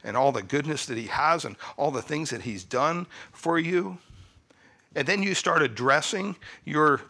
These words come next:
daily needs. Um, you won't have time in the day to pray.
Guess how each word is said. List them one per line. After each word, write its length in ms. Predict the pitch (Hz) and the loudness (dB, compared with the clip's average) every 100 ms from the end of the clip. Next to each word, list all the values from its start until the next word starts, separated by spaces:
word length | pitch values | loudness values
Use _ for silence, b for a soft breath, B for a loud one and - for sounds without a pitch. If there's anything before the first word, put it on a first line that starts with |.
| 123 | -8
daily 400 | 117 135 151 143 | 0 2 2 0
needs. 760 | 120 127 151 262 240 - - - _ _ _ _ _ _ b b b b b _ _ _ - | -2 -4 -4 -6 -10 -12 -12 -18 _ _ _ _ _ _ b b b b b _ _ _ -6
Um, 400 | 165 151 147 135 _ _ _ - _ - - | -2 -2 -4 -14 _ _ _ -20 _ -20 -14
you 160 | 151 | -4
won't 160 | 359 277 | -2 -2
have 160 | 131 123 | -4 -6
time 220 | 147 156 | -8 -6
in 100 | 156 | -10
the 80 | 160 | -10
day 260 | 190 285 | -8 -8
to 100 | 359 | -10
pray. 240 | - - | -12 -16